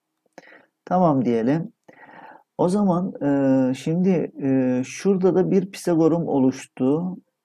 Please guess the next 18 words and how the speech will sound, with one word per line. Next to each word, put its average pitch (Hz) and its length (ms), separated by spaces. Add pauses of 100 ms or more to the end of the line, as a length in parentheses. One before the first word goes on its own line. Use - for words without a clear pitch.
(300)
Şurada 143 460
da 131 160
bir 135 200
Pisagor'um 123 560
oluştu 107 460
bakın. 123 580 (640)
Evet, 110 220
şurada 113 400
bir 120 140
Pisagor'um - 560
oluştu. - 800 (1500)
Şimdi 139 180
şurası 156 500
bir, 147 340 (100)
iki, 135 480
üç, 135 420
dört, 143 300
beş. 123 520